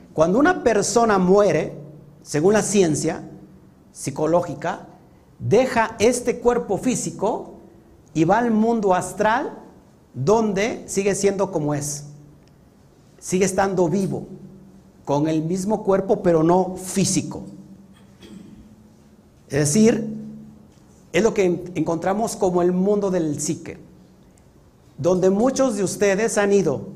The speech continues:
aún sin estar muertos. ¿Cuándo van? A través del sueño. A través de los sueños lúcidos, que al rato voy a hablar de eso, no se me vaya, por favor, al rato vamos a hablar de eso.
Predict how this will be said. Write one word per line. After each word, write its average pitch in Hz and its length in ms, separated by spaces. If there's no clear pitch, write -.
aún 185 420
sin 165 400
estar 160 340
muertos. 139 500
¿Cuándo 202 280
van? 113 220
A 123 100
través 151 220
del 151 140
sueño. 120 320
A 131 120
través 170 180
de 185 80
los 175 80
sueños 180 300
lúcidos, 180 400
que 156 80
al 139 60
rato 175 200
voy 165 120
a 160 40
hablar 151 240
de 151 80
eso, 147 160
no 147 400
se 160 140
me 135 100
vaya, 147 320
por 120 120
favor, 127 380
al 127 60
rato 147 240
vamos 143 240
a - 20
hablar 131 220
de 131 80
eso. 113 280